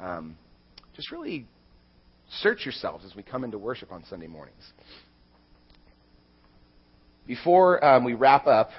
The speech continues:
and I feel like, okay, I'm doing all right. So the first time I did this, I, I flew through it fifteen minutes. Wow. <laughs> And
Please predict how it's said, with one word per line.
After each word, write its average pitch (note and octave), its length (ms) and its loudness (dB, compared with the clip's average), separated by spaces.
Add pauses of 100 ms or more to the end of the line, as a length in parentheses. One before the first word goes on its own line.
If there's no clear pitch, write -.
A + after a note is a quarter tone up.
and A2+ 100 -8
I A2+ 140 -2 (100)
feel E3+ 180 -4
like, A#2+ 240 2 (500)
okay, A#3 260 -16
I'm G#2 140 -14
doing D#3 200 -8
all D#3+ 100 0
right. D3+ 260 2
So B2+ 100 -10
the A2+ 80 -10
first - 220 -4
time C3 120 -4
I G2 100 -2
did G#2 140 -6
this, F#2+ 200 -14
I, G2 200 -6
I G2 140 -8 (100)
flew A2+ 140 -10
through G2+ 200 -16
it - 140 -20
fifteen A2+ 320 -10
minutes. F2 280 -14 (880)
Wow. - 320 0 (1120)
<laughs> - 100 -8 (160)
And - 220 -10